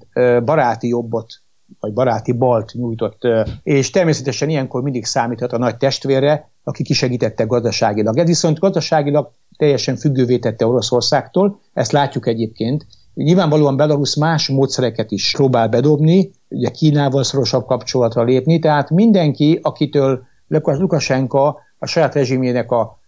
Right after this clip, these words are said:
gazdasági túlélését, hiszen ez a legfontosabb számára, amíg gazdaságilag képes biztosítani a hátteret, addig számíthat arra, hogy a,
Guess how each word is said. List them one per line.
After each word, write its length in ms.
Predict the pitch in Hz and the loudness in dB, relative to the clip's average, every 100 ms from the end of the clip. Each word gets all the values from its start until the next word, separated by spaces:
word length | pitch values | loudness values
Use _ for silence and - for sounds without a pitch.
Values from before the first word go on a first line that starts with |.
| - | -6
gazdasági 540 | 131 143 - 120 120 | 0 0 0 -2 -2
túlélését, 560 | 113 139 131 123 120 127 | -2 0 0 0 -2 -2
hiszen 220 | 143 123 | -2 0
ez 80 | 123 | 2
a 60 | 117 | 2
legfontosabb 680 | 120 120 117 104 101 98 | 0 -2 -4 -2 -4 -4
számára, 600 | - 131 123 120 123 135 | -2 0 0 2 2 2
amíg 180 | - 131 | 2 0
gazdaságilag 680 | 139 160 147 131 117 117 107 | 0 0 0 0 -2 -2 -4
képes 380 | - 135 107 104 | 0 0 0 -2
biztosítani 720 | 127 - 107 117 110 104 104 | -6 -4 -4 -4 -4 -4 -2
a 60 | |
hátteret, 640 | 104 113 110 120 139 160 - _ - | -2 -4 -2 0 2 0 -6 _ -6
addig 420 | 131 131 135 - | -2 0 0 -2
számíthat 500 | - 143 127 120 113 | -2 0 0 -2 0
arra, 220 | 120 123 | 0 2
hogy 140 | 117 | 0
a, 260 | 117 117 110 | 0 -2 -4